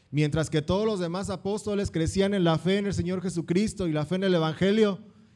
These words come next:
él se seguía manteniendo incrédulo. Cada día, en lugar de perseverar, como dice la palabra de Dios, en buscar la estatura del varón perfecto,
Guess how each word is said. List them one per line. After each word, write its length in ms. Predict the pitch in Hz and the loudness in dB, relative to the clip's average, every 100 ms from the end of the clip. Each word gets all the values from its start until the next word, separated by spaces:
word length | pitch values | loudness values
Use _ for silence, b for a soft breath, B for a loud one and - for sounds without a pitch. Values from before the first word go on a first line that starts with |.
| B - | B -4
él 140 | 170 | -4
se 140 | 165 | -4
seguía 520 | 151 139 147 156 160 160 | -4 -2 0 -2 -4 -10
manteniendo 840 | 127 127 127 131 147 156 170 185 - - | -6 -6 -4 -2 -2 -2 -4 -6 -12 -14
incrédulo. 680 | 131 123 143 131 117 107 110 117 _ _ _ _ _ _ - - _ _ _ - - - _ _ _ _ _ | -12 -8 -4 -4 -6 -10 -14 -20 _ _ _ _ _ _ -20 -20 _ _ _ -20 -20 -20 _ _ _ _ _
Cada 280 | - 160 180 | 0 2 4
día, 480 | 185 185 175 180 - - - _ _ _ _ _ _ _ _ _ | 4 2 2 -2 -12 -20 -20 _ _ _ _ _ _ _ _ _
en 100 | - | -6
lugar 280 | 117 127 156 | -2 0 0
de 80 | 165 | -2
perseverar, 920 | 156 143 143 135 131 143 175 - - - _ _ _ _ _ _ | -2 -4 -2 0 2 2 0 -2 -12 -20 _ _ _ _ _ _
como 220 | 123 127 | -6 0
dice 240 | 147 156 165 | 0 2 0
la 120 | 143 | 0
palabra 300 | 143 143 147 | 2 2 4
de 140 | 143 | 2
Dios, 360 | 135 143 185 156 | 4 2 0 -4
en 120 | 135 | -8
buscar 480 | 127 127 - 156 175 | -8 -8 -2 0 0
la 100 | 170 | -2
estatura 540 | 147 - 131 160 170 160 | -4 -4 -4 -2 -2 -2
del 120 | 143 | -2
varón 260 | 135 151 | -4 -4
perfecto, 640 | 151 143 147 143 - 180 | -6 -4 -2 -2 -2 -6